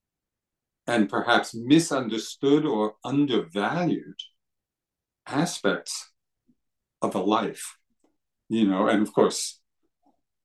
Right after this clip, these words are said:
some people who are drawn to it in a big way <laughs> might, might go off and live in a cave, you know, as there are stories of these great yogis, you know, for fifty years.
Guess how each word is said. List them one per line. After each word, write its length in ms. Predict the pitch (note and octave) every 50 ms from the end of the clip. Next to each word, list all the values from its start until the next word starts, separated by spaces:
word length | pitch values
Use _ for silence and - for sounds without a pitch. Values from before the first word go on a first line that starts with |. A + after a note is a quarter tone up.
| _ _ _ _ _ _ _ _ _ _ _ _ _ _ _ _ _ _ _ _ _ _ _ _ _ _ _ _ _
some 340 | - - - - A#2+ A2+ A2
people 360 | A2+ B2 G#2+ - A2+ A2 G2
who 120 | G2+ A2 G2
are 80 | F#2+
drawn 340 | F#2+ F2+ G#2 A2 G#2+ G#2+ G#2
to 160 | - - A2
it 80 | G#2 G2+
in 100 | G2 F#2+
a 80 | F2+ - -
big 220 | A#2+ B2+ B2+ C3
way 420 | C#3+ D#3 D3 D3 F3 F3+ - - - - - - - -
<laughs> 260 | - - C#3+ C3 -
might, 580 | F#2 F#2+ G2+ G2 G2 G2 F#2+ F#2+ G2 G2 G2 - - - - _ _ -
might 360 | - G2 G#2+ G2+ G2 G2 -
go 200 | A2+ G2+ G#2 A2+
off 140 | A#2 A2 -
and 100 | A2+ A2
live 100 | A#2+ A#2
in 80 | A2 A2+
a 80 | A2
cave, 440 | - - C3+ C#3 D3+ D#3 C#3 - - - -
you 120 | - A2+ G2+
know, 180 | F#2+ G2 A2
as 360 | A2+ - F#3+ - - - - _ _ _ _ _
there 100 | - F#2+
are 40 | F#2+
stories 420 | - - - A2+ G#2 G#2 G2 F#2+
of 80 | G#2 G2+
these 180 | F#2+ F#2 G2
great 240 | F#2+ G#2 G2+ G2 -
yogis, 680 | A2 A2 G#2+ G#2 F#2 F#2 F2 E2+ - - - - - _ _ _ _ _ -
you 100 | - -
know, 200 | - - - - - _ _ -
for 160 | - - - - _ _ _ _ _ _ _ _ _ _ _ _ _ _ _ -
fifty 280 | - - - - A2+
years. 560 | G2+ F#2+ F#2+ F2 - - - - - - -